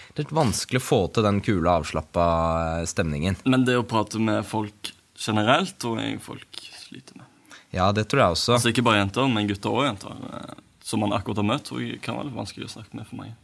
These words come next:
Speaker 1: Mange synes at det er vanskelig.
Speaker 2: Mm.
Speaker 1: Og nettopp derfor så skal vi diskutere det i dag. Vi skal diskutere hvorfor det er vanskelig, vi skal diskutere rent konkret hvilke feil er det folk gjør, hva er det de gjør som gjør at det blir så vanskelig?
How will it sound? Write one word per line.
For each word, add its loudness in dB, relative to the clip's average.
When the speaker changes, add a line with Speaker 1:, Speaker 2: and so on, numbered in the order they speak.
Speaker 1:
Mange 2
synes 0
at -2
det 2
er 2
vanskelig. -2
Speaker 2:
Mm. -6
Speaker 1:
Og 2
nettopp 0
derfor 2
så -4
skal -2
vi 0
diskutere 0
det 2
i -4
dag. -2
Vi -2
skal -2
diskutere 0
hvorfor 0
det 6
er 4
vanskelig, 0
vi -2
skal -2
diskutere 0
rent -2
konkret 0
hvilke 0
feil 2
er 2
det 2
folk -2
gjør, -2
hva 6
er 4
det 0
de 0
gjør 2
som 0
gjør 2
at -4
det -2
blir -2
så -4
vanskelig? -2